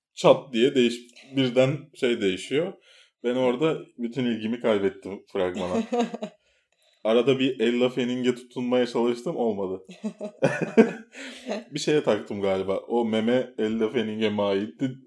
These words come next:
Speaker 1: başkasına mıydı diye. Çünkü artı on sekizi görünce Ella Fanning'i böyle çok fazla kullanmaya başlamışlar gibi geldi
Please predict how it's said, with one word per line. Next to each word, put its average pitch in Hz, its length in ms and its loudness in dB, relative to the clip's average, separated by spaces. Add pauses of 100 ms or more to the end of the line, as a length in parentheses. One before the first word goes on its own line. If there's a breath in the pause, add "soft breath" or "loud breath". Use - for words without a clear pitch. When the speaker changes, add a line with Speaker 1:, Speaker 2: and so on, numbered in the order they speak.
(200)
Speaker 1:
başkasına 120 600 2
mıydı 95 360 -2
diye. 135 220 -2 (360 loud breath)
Çünkü 123 280 -2
artı 117 340 4
on 127 120 4
sekizi 123 380 -2
görünce 147 560 2 (140)
Ella 113 300 2
Fanning'i 117 420 0
böyle 123 480 0 (1400)
çok 117 280 -2
fazla 110 360 2
kullanmaya 107 600 0
başlamışlar 101 640 -2
gibi 92 200 -6
geldi 90 260 -2